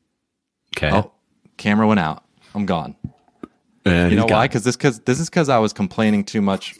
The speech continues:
Speaker 2: before the
Speaker 1: <laughs>
Speaker 2: episode.
Speaker 1: Karma.
Speaker 2: And my camera
Speaker 1: Yeah.
Speaker 2: probably overheated. Well,
Speaker 1: And it's gone.
Speaker 2: and it's gone. All right. Well,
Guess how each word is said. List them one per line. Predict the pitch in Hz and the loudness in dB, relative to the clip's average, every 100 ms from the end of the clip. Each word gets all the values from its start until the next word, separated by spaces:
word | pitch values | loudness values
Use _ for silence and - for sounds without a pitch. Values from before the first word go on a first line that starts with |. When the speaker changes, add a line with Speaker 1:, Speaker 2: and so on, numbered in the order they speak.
| - - | -20 -8
Speaker 2:
before | 95 110 98 101 | -4 -2 0 0
the | 110 | -2
Speaker 1:
<laughs> | |
Speaker 2:
episode. | 110 - 123 120 | -2 -6 -4 0
Speaker 1:
Karma. | 90 | 0
Speaker 2:
And | 85 | 0
my | 82 | -2
camera | - 104 98 95 90 | -4 -6 -2 0 0
Speaker 1:
Yeah. | |
Speaker 2:
probably | 87 95 87 82 - | -2 -4 -4 -4 -4
overheated. | 95 87 82 - 90 76 71 - _ _ _ _ - - - - | -2 -2 -4 -4 -4 -4 -6 -14 _ _ _ _ -16 -16 -8 -4
Well, | 90 98 | -2 0
Speaker 1:
And | 131 127 120 | 2 2 2
it's | 113 | 0
gone. | - 73 - - _ - _ _ | 0 -4 -6 -16 _ -20 _ _
Speaker 2:
and | 92 92 | -6 -6
it's | - | -8
gone. | 80 73 | -12 -8
All | - | -2
right. | 101 85 101 | -2 -2 -2
Well, | 110 101 | 0 -2